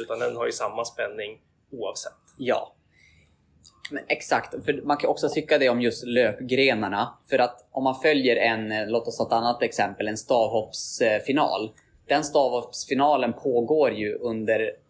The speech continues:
Speaker 2: betydligt längre tid än i princip alla löpgrenar. Så att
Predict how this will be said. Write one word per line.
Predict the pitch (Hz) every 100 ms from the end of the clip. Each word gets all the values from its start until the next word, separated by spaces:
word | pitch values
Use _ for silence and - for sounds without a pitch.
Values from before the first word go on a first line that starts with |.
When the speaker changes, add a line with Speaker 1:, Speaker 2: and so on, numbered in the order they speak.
| _ -
Speaker 2:
betydligt | 127 - 156 131 117
längre | 127 123 113 113
tid | - 135 107 -
än | 123 117 139
i |
princip | - 117 110 113
alla | 135 113 107
löpgrenar. | 110 110 - - 131 107 60 - - _ _ - _ -
Så | -
att | 131